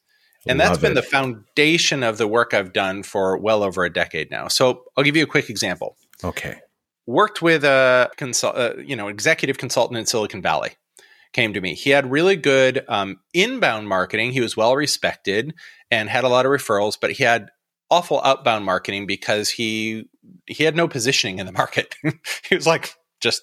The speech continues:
Speaker 1: generic executive consultant guy. So he came to me. We did th-, this process I do called Your Life P H D, um, where we get to the root of what life trained you in.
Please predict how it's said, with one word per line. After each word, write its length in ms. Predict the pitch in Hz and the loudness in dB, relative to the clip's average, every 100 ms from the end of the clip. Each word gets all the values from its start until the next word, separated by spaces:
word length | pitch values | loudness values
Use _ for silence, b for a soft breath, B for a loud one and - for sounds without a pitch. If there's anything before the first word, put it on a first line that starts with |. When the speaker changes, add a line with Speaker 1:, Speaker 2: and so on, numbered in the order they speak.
| _ | _
Speaker 1:
generic 580 | - 104 107 120 127 - - | -4 0 4 4 2 -2 -8
executive 460 | - 95 131 131 | -6 -4 -2 -2
consultant 480 | 151 151 226 107 95 | -2 2 2 0 -6
guy. 240 | 76 69 - B B B B B B B B B B - | -4 -6 -10 B B B B B B B B B B -6
So 160 | - | -2
he 60 | 196 | 0
came 200 | 240 226 | 0 0
to 60 | |
me. 180 | 156 123 | 0 0
We 180 | 127 165 | 2 0
did 460 | 139 120 127 139 - - | 2 2 4 2 -4 -10
th-, 180 | 127 - | -12 -10
this 320 | 127 131 123 | 0 0 0
process 580 | - - 175 - 156 135 | -4 -2 -2 0 0 2
I 80 | 127 | 2
do 220 | 110 104 | 0 -2
called 420 | - 113 107 104 98 | -2 2 2 2 -2
Your 140 | 107 | 0
Life 300 | 104 98 - | 2 0 -4
P 120 | 107 95 | -2 -2
H 200 | - - | 0 -2
D, 220 | 78 - _ _ _ - | -4 -6 _ _ _ -2
um, 380 | 107 98 101 104 | -2 -2 -6 -8
where 240 | 110 110 107 | -2 2 2
we 140 | 104 | 0
get 300 | 90 117 - | 0 -2 -2
to 120 | 123 | -4
the 200 | 104 101 | 0 0
root 380 | 95 127 131 - | 2 0 0 -2
of 260 | 110 98 95 | 0 0 0
what 200 | 107 120 | 0 2
life 220 | 135 147 | 2 0
trained 260 | - 214 175 | -2 -2 -2
you 140 | 95 | -4
in. 160 | 78 | -6